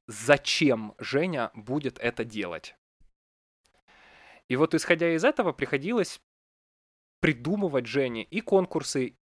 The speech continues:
и сам по себе маршрут по городу, и задания, которые бы его там ожидали, и то, как эти задания будут друг с другом вместе взаимосвязаны целый день. Ну и в итоге, когда перед тобой стоит в-,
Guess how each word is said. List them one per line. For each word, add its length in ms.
и 100
сам 280
по 80
себе 260
маршрут 440
по 120
городу, 600
и 520
задания, 640
которые 420
бы 140
его 180
там 200
ожидали, 500
и 180
то, 240
как 360
эти 280
задания 580
будут 440
друг 240
с 60
другом 400
вместе 540
взаимосвязаны 1120
целый 500
день. 520
Ну 160
и 100
в 80
итоге, 260
когда 280
перед 280
тобой 280
стоит 380
в-, 120